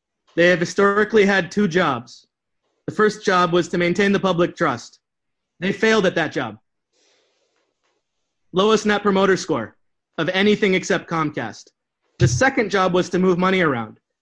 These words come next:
We finally have technology that can move money around better than any human, with the need to trust math, not board members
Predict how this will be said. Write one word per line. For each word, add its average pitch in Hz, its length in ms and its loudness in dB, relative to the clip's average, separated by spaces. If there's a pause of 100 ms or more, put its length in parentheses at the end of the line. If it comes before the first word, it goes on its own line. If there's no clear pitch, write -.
(100)
We 190 120 0
finally 220 560 2
have 196 280 0
technology 175 840 -4 (1500)
that 170 160 -2
can 190 140 0
move 202 200 4
money 208 240 2
around 170 520 0 (1000)
better 220 340 2
than 202 200 0
any 196 240 0
human, 165 480 -6 (1600)
with 190 160 2
the 202 80 2
need 214 220 4
to 196 80 -2
trust 202 340 0
math, 180 420 0 (720)
not 185 380 -2 (260)
board 185 340 0
members 160 560 -4